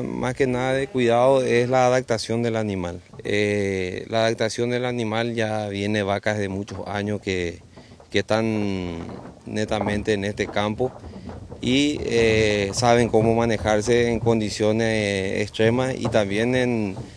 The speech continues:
en las buenas condiciones que nosotros,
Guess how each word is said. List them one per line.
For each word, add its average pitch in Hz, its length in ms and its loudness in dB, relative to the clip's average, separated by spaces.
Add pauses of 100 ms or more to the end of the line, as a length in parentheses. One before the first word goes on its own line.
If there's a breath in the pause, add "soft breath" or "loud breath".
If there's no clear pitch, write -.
(180 loud breath)
en 110 100 0
las 110 120 2
buenas 107 300 4
condiciones 113 680 0
que 113 160 0
nosotros, 107 560 -2